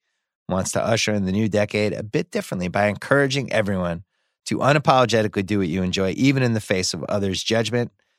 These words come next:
Like when I put popcorn and M and M's together and think I'm a genius because I've merged two of my favorite things.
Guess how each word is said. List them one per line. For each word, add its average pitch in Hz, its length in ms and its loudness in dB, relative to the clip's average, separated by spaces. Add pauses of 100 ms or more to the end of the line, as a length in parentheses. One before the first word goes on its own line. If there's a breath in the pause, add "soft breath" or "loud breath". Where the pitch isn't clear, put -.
(680)
Like 95 280 -6 (160)
when 92 180 -6
I 92 200 -4 (340)
put - 180 -6 (140)
popcorn 92 420 -4
and 87 140 -4
M 87 100 -4
and 87 100 -4
M's 95 220 -4
together 60 500 -10
and 82 160 -12
think - 200 -10
I'm 80 120 -12
a 80 40 -14
genius 87 480 -8
because - 340 -16
I've 71 220 -12
merged 80 580 -10
two 90 160 -4
of 78 80 -8
my 80 140 -6
favorite 82 360 -8
things. 85 520 -6